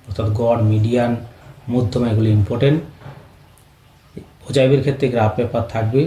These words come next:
সেখানে পরিষ্কারভাবে আঁকতে হবে। আর মিন বা মিডিয়ান অর্থাৎ গড় বা মধ্যমার ক্ষেত্রে সূত্র উল্লেখ করে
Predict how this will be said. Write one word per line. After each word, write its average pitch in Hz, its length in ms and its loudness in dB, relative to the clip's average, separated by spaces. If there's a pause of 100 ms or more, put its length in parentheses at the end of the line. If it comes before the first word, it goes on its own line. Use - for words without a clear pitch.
(120)
সেখানে 113 300 -4 (100)
পরিষ্কারভাবে 110 680 0
আঁকতে 90 300 -4
হবে। 113 180 0 (600)
আর 110 80 0 (100)
মিন 147 260 6
বা 139 80 4 (100)
মিডিয়ান 113 300 -2
অর্থাৎ 107 200 -4 (100)
গড় 123 240 4
বা 123 80 -2 (100)
মধ্যমার 107 440 0
ক্ষেত্রে 104 300 -4 (180)
সূত্র - 260 -10 (140)
উল্লেখ 110 260 2 (120)
করে 135 200 2